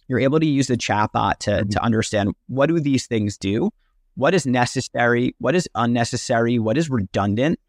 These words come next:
Speaker 1: uh, and then you can begin to go ahead and make changes to simplify.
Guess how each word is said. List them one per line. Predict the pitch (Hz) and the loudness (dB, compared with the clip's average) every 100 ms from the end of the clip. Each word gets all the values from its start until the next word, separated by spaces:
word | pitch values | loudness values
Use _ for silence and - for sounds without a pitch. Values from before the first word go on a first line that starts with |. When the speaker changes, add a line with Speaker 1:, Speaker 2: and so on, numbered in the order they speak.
| _ _ _ - | _ _ _ -2
Speaker 1:
uh, | 117 107 | 0 0
and | 127 123 | 0 2
then | 131 | 2
you | 139 | 0
can | 147 | 0
begin | 131 117 113 | 0 2 0
to | 113 | 0
go | 110 104 | 0 0
ahead | 98 101 101 | 0 0 0
and | 104 | 0
make | 104 104 | 0 -2
changes | - 98 107 127 - | -2 -2 0 0 -2
to | - | -8
simplify. | 113 - 95 - - 50 | -6 -4 -4 -4 -8 -6